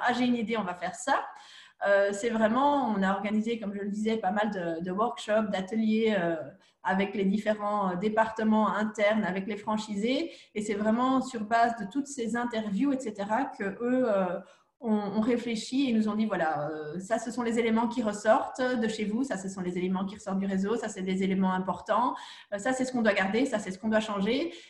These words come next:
Et, euh, on vous a écouté et sur cette base-là, voilà, euh, les pistes de réflexion. Et en, en général, on, on recevait toujours des pistes.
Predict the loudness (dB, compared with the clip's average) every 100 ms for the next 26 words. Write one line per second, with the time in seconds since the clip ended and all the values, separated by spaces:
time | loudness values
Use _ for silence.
0 | _ 0 2 2 2 -2 -2 0 2 4
1 | 4 2 -4 -4 0 0 0 0 -2 -6
2 | -4 -2 0 2 2 0 -4 -2 0 0
3 | -2 -2 0 2 2 0 -2 0 0 -4
4 | -6 -6 -4 -6 -2 0 0 -2 -2 -2
5 | 0 2 2 2 -2 -4 -4 -6 -4 0
6 | 0 0 0 0 0 -2 _